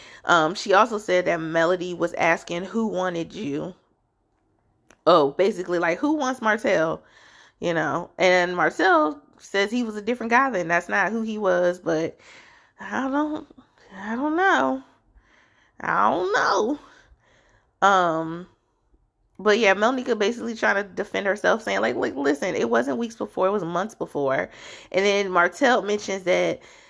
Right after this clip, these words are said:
him and Melnica haven't been sexual since high school, which was like, I really feel like he's like, "I'm defending us because we're not sexual now."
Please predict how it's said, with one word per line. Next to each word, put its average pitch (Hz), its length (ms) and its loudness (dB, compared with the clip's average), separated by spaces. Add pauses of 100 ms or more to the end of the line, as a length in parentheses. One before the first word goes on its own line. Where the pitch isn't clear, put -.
(400)
him - 320 2
and 214 100 2
Melnica 196 380 0
haven't 185 260 -2
been 165 140 -4
sexual 170 460 -4
since 147 240 -8
high 208 240 2
school, 160 580 0
which 170 240 -2
was 170 140 -6
like, 156 400 -8 (1300)
I 208 60 6
really 233 200 4
feel 214 240 2
like 175 200 0
he's 208 360 -10
like, 151 320 -4
"I'm 247 200 4
defending 175 640 -4
us 143 300 -8
because - 420 -8
we're 277 380 4
not 202 280 0
sexual 165 540 -2
now." - 580 -10